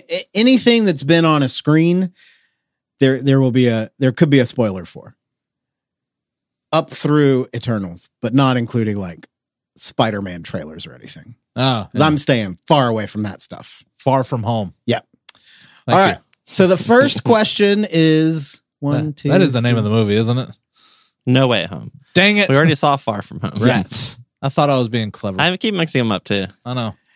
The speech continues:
Speaker 1: If Mad Magazine was still around, it would be called Spider-Man Fart From Home. <laughs>
Speaker 2: Oh, that's good.
Speaker 1: All right. Question number one is a sort of rapid fire question. Which Eternal has the best power, in your opinion?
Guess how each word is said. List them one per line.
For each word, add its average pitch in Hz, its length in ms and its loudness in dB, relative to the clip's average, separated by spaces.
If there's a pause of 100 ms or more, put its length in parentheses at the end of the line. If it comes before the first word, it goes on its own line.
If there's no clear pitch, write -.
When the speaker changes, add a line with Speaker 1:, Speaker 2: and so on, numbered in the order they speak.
(220)
Speaker 1:
If 131 140 0
Mad 139 260 4
Magazine 135 520 2
was 143 100 0
still 147 220 2
around, 143 340 2
it 107 100 -4
would 107 120 -8
be 113 80 -4
called 98 260 -8
Spider-Man 107 600 -6
Fart - 520 -4
From 95 220 -6
Home. 95 320 -8 (100)
<laughs> - 80 -2
Speaker 2:
Oh, 139 220 -2
that's - 180 -4
good. 117 260 -4 (1120)
Speaker 1:
All 185 140 4
right. 156 80 -4 (160)
Question 220 480 4 (100)
number 190 360 4
one 123 500 0 (240)
is 123 120 -4
a 113 140 -2 (140)
sort 135 200 0
of 113 100 -4
rapid 104 320 -4
fire 85 260 -8
question. - 400 -16 (380)
Which 220 280 4
Eternal 165 640 2 (180)
has 123 260 0
the 120 100 0
best 143 540 -2
power, - 380 -12 (1080)
in 147 140 4
your 123 100 4
opinion? 95 400 -8